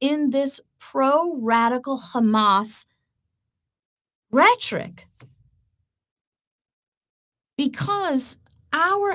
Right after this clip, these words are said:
education system is a neo-Marxist incubator.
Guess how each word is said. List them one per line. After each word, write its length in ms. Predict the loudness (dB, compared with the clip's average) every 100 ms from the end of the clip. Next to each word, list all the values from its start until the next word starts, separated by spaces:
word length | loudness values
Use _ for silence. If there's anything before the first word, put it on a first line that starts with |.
| -2
education 760 | -4 -6 -6 -2 -2 -4 -6 -6
system 720 | -6 -8 -6 -2 0 -2 -6 _ _
is 140 | -4 -2
a 80 |
neo-Marxist 1700 | 0 0 0 2 2 4 2 0 -2 -2 -4 -4 -10 -2 -2 -2 -6 -14 _ _
incubator. 760 | -4 -4 -2 0 2 0 -6